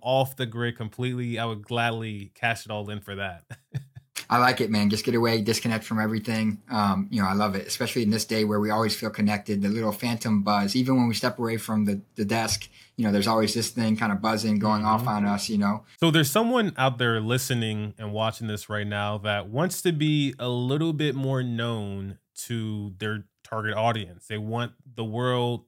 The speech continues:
Speaker 1: the cybersecurity industry, to remark about them. If you had to point them in a direction, what would be your one piece of advice to them?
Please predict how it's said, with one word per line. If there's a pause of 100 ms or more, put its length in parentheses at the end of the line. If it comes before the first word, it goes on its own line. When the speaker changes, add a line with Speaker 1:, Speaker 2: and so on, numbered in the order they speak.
(160)
Speaker 1:
the
cybersecurity
industry,
to
remark
about
them. (500)
If
you
had
to
point
them
in (220)
a
direction,
what
would
be
your
one
piece
of
advice
to
them?